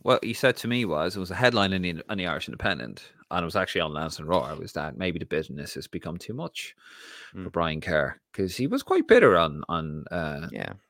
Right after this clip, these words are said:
Speaker 1: o-, on, uh, Virgin Media. Me personally, look, I, I spo-, uh, for, for Brian Kerr, I'm happy for. Okay, I'm very happy for him. Um, I don't think he was, he was,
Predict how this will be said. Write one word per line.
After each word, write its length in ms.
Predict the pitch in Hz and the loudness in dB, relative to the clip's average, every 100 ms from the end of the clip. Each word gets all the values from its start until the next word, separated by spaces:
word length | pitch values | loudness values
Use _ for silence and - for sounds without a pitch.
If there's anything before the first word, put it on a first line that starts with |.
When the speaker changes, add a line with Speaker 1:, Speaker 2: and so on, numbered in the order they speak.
| _ _ _ - | _ _ _ -10
Speaker 1:
o-, 100 | - | -6
on, 400 | 90 90 82 78 | -2 -2 -2 -4
uh, 360 | 82 78 76 73 - | -2 0 -2 -4 2
Virgin 240 | 85 82 98 | 4 4 2
Media. 180 | 101 - - - - | 2 0 -4 -4 4
Me 100 | 392 | 10
personally, 800 | 320 269 - 156 127 110 - _ _ | 12 12 12 10 10 10 6 _ _
look, 180 | 302 349 | 4 10
I, 180 | 339 285 | 12 12
I 20 | |
spo-, 220 | 330 - | 8 6
uh, 100 | 226 240 | 10 10
for, 200 | 254 - | 8 6
for 160 | 214 | 2
Brian 360 | 165 175 247 220 | 10 12 12 8
Kerr, 280 | 143 143 135 | 12 12 12
I'm 100 | 113 | 12
happy 340 | 113 104 101 | 6 6 2
for. 360 | - 71 50 - _ _ _ - | -6 -10 -10 -14 _ _ _ -14
Okay, 340 | 80 78 71 | -10 -6 -4
I'm 140 | 87 90 | -4 2
very 180 | 92 92 | 4 4
happy 240 | 87 80 | 0 -4
for 260 | 90 82 80 | -2 0 0
him. 140 | 80 - - - - - - | -2 -8 -20 -18 -18 -18 -2
Um, 540 | 90 92 87 85 85 - | 2 4 2 0 -2 2
I 80 | 101 | 4
don't 160 | 101 | 4
think 120 | - 95 | 2 -4
he 40 | |
was, 140 | 87 - | -4 -8
he 120 | - 110 | -4 -4
was, 160 | 90 | -4